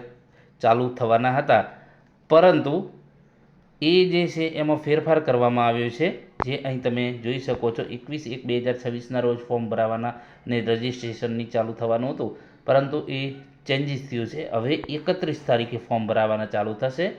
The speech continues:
અને આમાં જે ક્લોઝિંગ ડેટ વીસ બે બે હજાર છવ્વીસ હતી, હવે આમાં બે ત્રણ બે હજાર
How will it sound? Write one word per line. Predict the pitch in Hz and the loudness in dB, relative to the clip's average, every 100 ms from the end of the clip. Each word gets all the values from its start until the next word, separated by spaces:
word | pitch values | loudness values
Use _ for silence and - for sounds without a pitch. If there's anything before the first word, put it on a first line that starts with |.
| - - - - 135 | -14 -20 -20 -10 -2
અને | 139 143 147 - - - | 0 2 0 -6 -20 -6
આમાં | 120 147 160 156 | 2 4 4 2
જે | |
ક્લોઝિંગ | 156 147 143 156 160 | 0 0 0 2 4
ડેટ | 160 | 4
વીસ | 151 135 156 - | 4 -4 -4 -6
બે | 147 156 156 | 0 2 2
બે | 143 147 | 0 0
હજાર | 143 143 147 | 2 2 2
છવ્વીસ | 156 185 151 | 2 2 0
હતી, | 127 139 151 - _ - | -2 -2 -8 -12 _ -2
હવે | 123 | 2
આમાં | 127 147 165 143 | 4 4 2 0
બે | 147 160 | 2 2
ત્રણ | 165 - 147 143 | 2 4 4 6
બે | 127 | 2
હજાર | 120 147 | 2 2